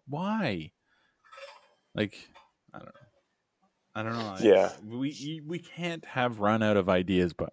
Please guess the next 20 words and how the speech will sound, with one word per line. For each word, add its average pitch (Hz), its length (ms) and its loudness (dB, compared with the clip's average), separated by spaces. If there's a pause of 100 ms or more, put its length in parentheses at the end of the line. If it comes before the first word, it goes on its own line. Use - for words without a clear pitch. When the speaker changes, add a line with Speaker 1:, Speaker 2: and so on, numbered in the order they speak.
Speaker 1:
like, 90 300 -2 (100)
by 92 240 0
now. 80 300 -8 (1000)
There's 131 160 -6
gotta 147 340 4
be 110 140 0
something 98 340 -4
else 87 240 -4
we 85 100 -8
can - 140 -14
do. - 160 -14 (680)
Speaker 2:
Yeah. 113 300 8 (220)
I - 20 6
mean, 151 140 10
they 147 100 10
haven't 175 280 10
even 165 220 10
made, 151 360 10
like, 127 240 6
a, 101 300 10